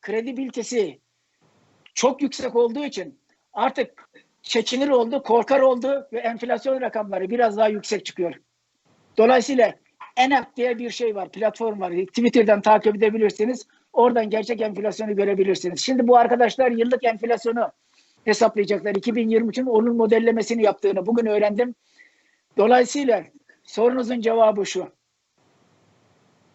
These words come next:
Rakamları bölmenin, efendim, çarpmanın, sarp-, çarpıtmanın vesairenin, saklamanın bir a-, alemi yok, bir anlamı yok. Hakikat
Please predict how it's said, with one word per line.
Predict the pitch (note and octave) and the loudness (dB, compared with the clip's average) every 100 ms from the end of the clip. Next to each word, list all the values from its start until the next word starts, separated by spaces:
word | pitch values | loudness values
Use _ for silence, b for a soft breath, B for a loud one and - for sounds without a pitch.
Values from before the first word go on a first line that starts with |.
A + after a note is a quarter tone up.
| _ _ _ _ G3+ | _ _ _ _ 0
Rakamları | A#3 C4 B3 A3+ G#3 F#3 D#3 | 0 2 -2 -2 -4 -6 -2
bölmenin, | G3+ A3+ G#3+ G#3 F#3+ F3+ - F4 | 2 2 2 -4 -4 -10 -14 -4
efendim, | G#3 G3+ G3 F#3+ F#3+ F#3 F3 _ _ _ - | 0 2 2 0 -2 -6 -12 _ _ _ 2
çarpmanın, | G3+ G3 - G3 F#3+ F#3+ F#3 _ b b _ | 4 4 2 -8 -8 -12 -14 _ b b _
sarp-, | - A3 G3 D#4+ C#4+ - - - _ _ _ _ _ _ _ _ _ _ | 0 2 2 -6 -20 -20 -20 -20 _ _ _ _ _ _ _ _ _ _
çarpıtmanın | D4 B3 - G#3+ A3+ G3+ F#3+ G#3+ | 0 0 -2 -12 -10 -12 -12 -12
vesairenin, | A3+ G#3+ G3 G3 G3 | -10 -8 -6 -6 -8
saklamanın | F3+ - G#3 G#3 G3 F#3+ G3 F#3+ - _ _ _ _ _ _ - | -6 -4 -2 -4 -6 -8 -10 -12 -20 _ _ _ _ _ _ 2
bir | B3 A3+ G3+ | 2 4 2
a-, | G#3 | 6
alemi | G3+ F#3 F3+ F3+ | 6 6 2 -2
yok, | E3 - _ | -8 -10 _
bir | A3 G#3 | -6 -4
anlamı | G3 G3+ G3+ F3+ | -4 -4 -4 -4
yok. | D#3+ - b b | -6 -12 b b
Hakikat | - C#4 A#3 G#3 | 0 0 2 -2